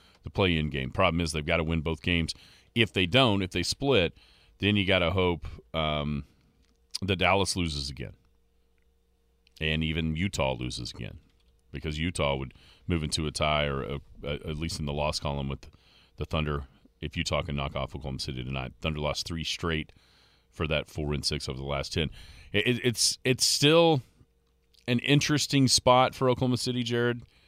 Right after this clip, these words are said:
With this young team, it's not a playoff game, but it might as well be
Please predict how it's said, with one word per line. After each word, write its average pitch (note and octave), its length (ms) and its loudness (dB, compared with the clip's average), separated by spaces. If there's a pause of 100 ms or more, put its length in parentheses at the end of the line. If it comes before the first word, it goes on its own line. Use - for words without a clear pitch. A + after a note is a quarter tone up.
(340)
With A2+ 120 0
this A2+ 200 2
young B2+ 280 8
team, B2 420 6
it's G#2+ 200 -2
not A#2 200 4
a G2+ 60 -2
playoff A2 500 2
game, A2 200 4
but F2+ 100 2
it E2 60 -2
might F#2+ 160 4
as F2+ 100 2
well F#2 220 4
be F2+ 320 -2